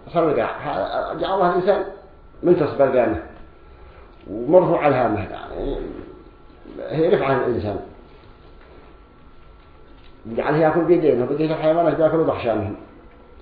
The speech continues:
وجعله جسمه، جعله باقي البشرة، وبقية الحيوانات بيجي مكسية بالشعر.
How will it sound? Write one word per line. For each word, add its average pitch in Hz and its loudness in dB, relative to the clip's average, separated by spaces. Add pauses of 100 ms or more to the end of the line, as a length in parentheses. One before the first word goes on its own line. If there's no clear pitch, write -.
(300)
وجعله 147 0
جسمه، 165 -2 (300)
جعله 156 2
باقي 175 8
البشرة، 135 2 (100)
وبقية 180 0
الحيوانات 202 0 (960)
بيجي 180 -4
مكسية 170 -2
بالشعر. 113 -6